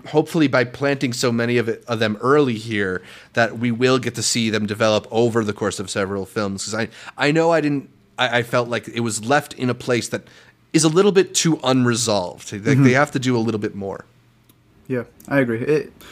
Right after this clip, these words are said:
Speaker 2: it's gonna be really good. Let's get Gonzo. Let's get Gonzo, baby. My favorite. I came out of this telling Zach, "Look, I'll always respect the man,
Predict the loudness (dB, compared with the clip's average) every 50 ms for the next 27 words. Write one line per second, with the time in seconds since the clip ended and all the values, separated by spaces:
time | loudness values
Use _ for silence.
0 | -20 -20 -8 -2 0 4 6 6 6 6 6 4 2 -2 -6 -20 -20 -20 -20 -20
1 | -20 -20 -20 -20 -20 -20 -20 -20 -20 _ _ _ _ _ _ -4 -2 0 0 0
2 | 2 2 2 2 2 2 0 -2 -2 -8 -20 -20 -20 -18 -14 -6 -2 0 0 2
3 | 2 2 2 2 2 2 2 2 0 -2 -2 -4 -10 -20 -20 -20 -20 -20 _ -4
4 | -2 0 0 0 0 0 0 0 2 0 -2 -2 -4 -6 -4 -2 0 0 2 2
5 | 2 2 2 2 2 0 0 0 -2 -2 0 2 2 2 2 2 2 2 0 0
6 | 0 0 0 -2 -6 -18 -20 _ _ _ _ _ _ _ -2 0 0 0 0 0
7 | 2 2 2 2 0 -2 -6 -6 -2 -2 -2 -2 -2 -2 0 2 2 2 2 0
8 | 0 -2